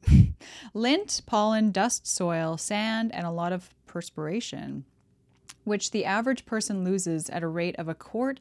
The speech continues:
a day. Good night. <laughs> Wow, okay. There you go. Excretion, secretions. Excretions. So that's like sweat, but it, wouldn't that be a secretion?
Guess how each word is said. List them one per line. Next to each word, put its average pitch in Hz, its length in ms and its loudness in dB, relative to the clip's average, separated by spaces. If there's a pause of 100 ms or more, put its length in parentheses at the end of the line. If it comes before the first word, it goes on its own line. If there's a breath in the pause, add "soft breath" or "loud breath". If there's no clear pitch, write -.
a - 20 -8
day. 202 560 -6 (420)
Good 269 120 2
night. 339 520 -2 (500)
<laughs> - 100 -8 (1120 loud breath)
Wow, 214 540 6
okay. 220 420 0 (680)
There 180 140 -6
you 175 100 -6
go. 294 220 -6 (680)
Excretion, 269 560 0
secretions. 185 840 -6 (1300)
Excretions. - 960 -8 (840)
So - 140 -8
that's 277 100 -14
like 277 140 -2
sweat, - 640 -8 (1080)
but 202 120 -4
it, - 80 -6
wouldn't 226 200 0
that 226 120 0
be 196 80 -2
a 175 60 -2
secretion? 240 760 -8